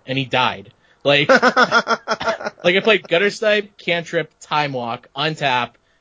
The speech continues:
Speaker 1: Recall, <laughs> like, and, like, Yogg-Wild.
Speaker 2: Jeez.
Speaker 1: Zoom through my graveyard. So,
Speaker 2: <laughs>
Speaker 1: like, it was just, it was, it was nuts. Um, another, I'll point out one more resource. Uh, So Many Insane Plays podcast.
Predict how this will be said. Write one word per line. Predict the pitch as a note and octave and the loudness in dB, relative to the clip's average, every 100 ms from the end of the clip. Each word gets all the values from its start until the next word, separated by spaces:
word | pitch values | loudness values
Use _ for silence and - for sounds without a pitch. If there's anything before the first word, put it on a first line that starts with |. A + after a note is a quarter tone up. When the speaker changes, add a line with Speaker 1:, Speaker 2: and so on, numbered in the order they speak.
| _ | _
Speaker 1:
Recall, | A#2+ D3 D3+ D3+ C3 B2 A#2+ A#2+ | -6 -4 -4 -2 0 0 -2 -4
<laughs> | |
like, | C3 B2 G3+ - - | -4 -2 -2 -6 -10
and, | D3 D3 | -6 -4
like, | C#3 C3 B2 | -4 -6 -6
Yogg-Wild. | C3+ C#3 B2+ B2 A2 | -4 -2 -2 -4 -6
Speaker 2:
Jeez. | G#2+ F3 F3+ - F#3 - | -8 -8 -10 -8 -12 -12
Speaker 1:
Zoom | E3 A3 G#3+ E3+ F3 | -8 -2 0 -2 -4
through | E3 | -4
my | D#3 | -2
graveyard. | C#3 C#3+ C3 A2 G#2+ A2 - | -2 -4 -4 -6 -10 -14 -10
So, | C#3+ C3 B2 F#4+ D#4+ - | -6 -6 -8 -10 -12 -12
Speaker 2:
<laughs> | F4 G3 - D4+ D#3 - _ _ _ | -14 -16 -16 -18 -18 -20 _ _ _
Speaker 1:
like, | C3+ D3 | -8 -6
it | E3 | -2
was | F#3+ G3+ | -2 0
just, | G#3+ G#3 - | -2 -6 -4
it | G#3+ | 4
was, | A#3 B3 | 6 6
it | A#3 | 6
was | A#3+ A#3 | 4 4
nuts. | A#3+ D3+ A#2 - - - | 2 2 0 -10 -20 -6
Um, | C3 C3 A#2+ A2+ A#2+ _ - | -2 0 0 -4 -8 _ 0
another, | F#3 A3+ D#3 | 2 2 0
I'll | F3+ | -2
point | - A3+ | 0 -2
out | F3 | -2
one | E3+ | -2
more | E3 | -2
resource. | D3 C#3 B2+ A2+ - | -2 -4 -4 -6 -6
Uh, | B2+ B2+ A#2+ A#2+ _ _ _ | -2 0 -2 -4 _ _ _
So | - F#3 | 0 2
Many | G3 F3+ | 2 0
Insane | D3+ D#3 - D#3+ D#3 | -2 -2 0 0 0
Plays | D3+ D3 | -2 -2
podcast. | - B2 C#3 A#3 C4+ - | -2 -4 -2 -2 -2 -6